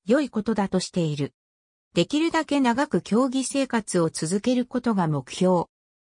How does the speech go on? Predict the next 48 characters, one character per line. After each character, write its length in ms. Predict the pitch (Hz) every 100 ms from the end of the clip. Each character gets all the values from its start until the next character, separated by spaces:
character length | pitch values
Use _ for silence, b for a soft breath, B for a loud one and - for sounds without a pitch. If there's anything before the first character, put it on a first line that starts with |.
| _
樋 260 | - 277 311
口 160 | - 208
新 260 | 208 226 208
葉 140 | 190
と 180 | - 165
は、 180 | 156 - _ -
お 100 | 165
菓 200 | - 302
子 100 | 294
な 140 | 254
ど 100 | 208
の 160 | 180 147
お 60 |
土 200 | 156 233
産 300 | 254 226 214
を 200 | 190 175
送 180 | 165 233
り 180 | 254 254
合 80 | 226
う 40 |
ほ 180 | 202 185
ど 100 | 180
仲 320 | 170 190 208
が 140 | 165 151
い 60 |
い。 260 | 160 156 - _ _ _ _ -
日 100 | 196
本 280 | 208 302 294
の 140 | 262
ア 100 | 294
ニ 120 | 320
メ 140 | 262 196
を 80 |
モ 160 | 160 151
チ 220 | - 285
ー 20 |
フ 140 | 269 226
に 120 | 190
し 120 | -
た 160 | 196 185
お 80 | 196
も 160 | 214
ち 140 | - 214
ゃ 40 |
が 140 | 170
好 100 | 160
き 140 | - 214
で、 200 | 165